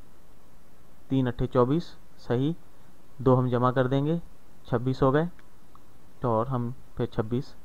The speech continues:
नीचे लिख देंगे, तो दो सौ सतासठ ये जवाब आ गया। यकीनन ये आपको समझ में आ रहा होगा। और हम एक और सवाल हल करते हैं।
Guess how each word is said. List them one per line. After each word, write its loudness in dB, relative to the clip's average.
नीचे 0
लिख 0
देंगे, 2
तो 2
दो 0
सौ -2
सतासठ -4
ये -2
जवाब 6
आ 4
गया। 0
यकीनन 2
ये 6
आपको 2
समझ -2
में 0
आ 2
रहा 4
होगा। 0
और 0
हम 0
एक 2
और 6
सवाल 2
हल 2
करते -2
हैं। 2